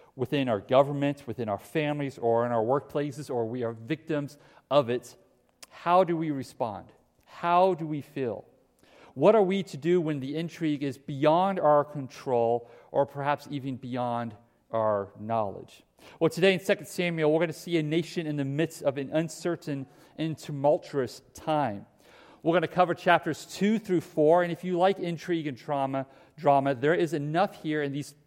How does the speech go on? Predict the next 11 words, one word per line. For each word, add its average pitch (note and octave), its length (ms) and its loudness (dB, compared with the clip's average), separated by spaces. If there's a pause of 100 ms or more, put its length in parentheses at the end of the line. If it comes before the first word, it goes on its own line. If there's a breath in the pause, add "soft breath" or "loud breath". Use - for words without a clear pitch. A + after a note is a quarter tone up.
three F3 240 -4
chapters C3+ 520 -2
for D3+ 140 -8
a C#3 80 -4
full G3+ 420 0
season D#3 720 -4 (420 soft breath)
of C#3+ 140 0
a D#3 60 0
Netflix D3+ 500 0
original C#3 400 -4
series. B2 540 -6